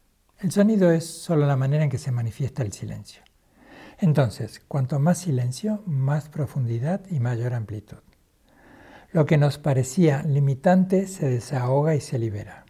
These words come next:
Se desenriedan nuestros entuertos con el mundo. Y nos muestra nuevos paisajes, nuevas maneras. Nos muestra como si tuvieses frente a un cuadro y lo miras una y otra vez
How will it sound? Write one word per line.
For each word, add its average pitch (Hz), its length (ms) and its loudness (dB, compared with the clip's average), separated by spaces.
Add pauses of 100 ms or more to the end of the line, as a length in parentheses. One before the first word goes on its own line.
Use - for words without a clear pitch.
(400)
Se 123 220 -4
desenriedan 139 720 0
nuestros 127 360 -4
entuertos 107 640 -10
con - 180 -6
el 113 140 -2
mundo. 110 320 -10 (680)
Y 165 100 2
nos 135 240 4
muestra 175 600 2 (440)
nuevos 156 420 6
paisajes, 113 640 -8
nuevas 151 400 4
maneras. 120 760 -4 (400)
Nos 110 100 -2
muestra 160 540 -2
como 165 180 -4
si 180 120 -6
tuvieses 202 500 -2
frente 156 360 -2
a 139 40 0
un 135 80 -2
cuadro 170 380 0
y 160 100 -2
lo 156 120 0
miras 156 420 -4
una 220 280 2
y 147 100 2
otra 120 260 -4
vez 151 300 -4